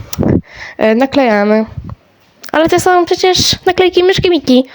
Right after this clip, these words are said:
<laughs> Naklejki Myszki Miki. Za te naklejki zapłaciłam całe dziesięć złotych, czyli to nie są zwykłe Myszki Miki, tylko to są Myszki Miki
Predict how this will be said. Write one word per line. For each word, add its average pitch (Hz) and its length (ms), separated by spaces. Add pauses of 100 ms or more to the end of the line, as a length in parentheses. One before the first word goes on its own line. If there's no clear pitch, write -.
(480)
<laughs> - 720
Naklejki - 420
Myszki - 400
Miki. 214 380 (920)
Za 285 180
te 294 140
naklejki 269 640
zapłaciłam 240 600
całe 233 400
dziesięć 233 580
złotych, 220 500 (460)
czyli 233 240
to 233 100
nie 233 140
są 214 160
zwykłe 196 280
Myszki 196 520
Miki, 196 460
tylko 220 220 (140)
to 220 100
są 214 220 (480)
Myszki 226 560
Miki 220 520